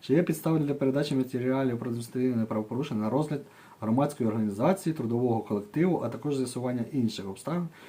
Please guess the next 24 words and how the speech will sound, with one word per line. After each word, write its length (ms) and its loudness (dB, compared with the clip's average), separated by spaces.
що 180 -4
мають 260 6
значення 420 0
для 160 0
правильності 600 0
вирішення 380 -2
справи. 320 -6
Відповідно 320 -2
до 120 -4
статті 260 -4
двісті 240 -8
п'ятдесят 340 -6
один 220 2
купап, 400 -4
доказами 500 6
в 60 2
справі 360 6
про 140 0
адміністративне 540 2
правопорушення 540 0
є 60 6
будь-які 600 6
фактичні 480 -4
дані. 300 -2